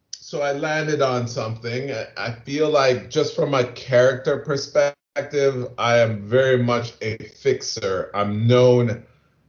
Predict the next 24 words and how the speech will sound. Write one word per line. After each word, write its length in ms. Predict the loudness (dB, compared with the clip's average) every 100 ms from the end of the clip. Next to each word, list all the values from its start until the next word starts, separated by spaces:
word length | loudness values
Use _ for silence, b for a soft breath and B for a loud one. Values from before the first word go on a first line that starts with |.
| -4
um, 440 | -2 -2 -4 -6 -4
as 160 | 0
a 100 | 0
fixer, 840 | -2 -2 -2 0 4 4 4 -2 -14 _
uh, 320 | -4 -2 -2 -6 _ _ _ _ _
to 160 | 0 0
a 80 | 2
fault, 560 | 2 4 2 -2 -16 _ _ _ _ -10
uh, 580 | -4 -2 -2 -2 -2 -4 -14 _
in 200 | 2 2 4
all 280 | 6 8 6
circles 540 | 2 2 2 2 -2 -2
of 80 | -4
life, 540 | -2 -2 -4 -10 _ -10
uh, 360 | -4 -4 -4 -6
at 200 | -8 -4
work, 460 | 0 0 -2 -12 _ _ _ _ _ -6
um, 680 | -4 -2 -2 -4 -6 -8 -12 _ _ _ -2
family, 800 | 0 2 0 0 0 -2 -4 -16 _ _ _ -4
uh, 240 | -2 -2 -2
and 220 | -2 2
definitely 640 | 2 2 0 0 0 -2
friends. 500 | 2 2 2 -2 -4
They, 520 | -2 -2 -2 -4 -8